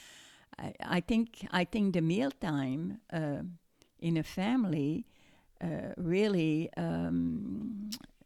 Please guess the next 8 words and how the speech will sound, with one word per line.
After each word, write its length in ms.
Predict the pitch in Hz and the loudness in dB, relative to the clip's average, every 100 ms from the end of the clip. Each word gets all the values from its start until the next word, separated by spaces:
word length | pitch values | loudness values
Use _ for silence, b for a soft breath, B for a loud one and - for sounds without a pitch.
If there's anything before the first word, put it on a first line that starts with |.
| _ | _
help 480 | - 185 214 214 - - - | -2 0 0 0 -2 -6 -6
a 100 | 170 | -4
lot 480 | 170 180 214 - - - - | -2 -2 -2 -6 -12 -12 -6
of 240 | 160 - | -6 -4
communication 920 | 175 160 165 185 214 165 - - 143 | 0 2 2 0 0 0 0 -2 -2
between 720 | 156 156 - - 143 143 - 196 b b b | -2 -4 -4 0 0 0 -4 -8 b b b
everybody, 760 | - 160 160 151 156 143 190 190 b b b b 165 | -4 -2 0 0 0 -2 -4 -8 b b b b -8
because 600 | 151 175 151 151 - | -4 0 0 -2 -8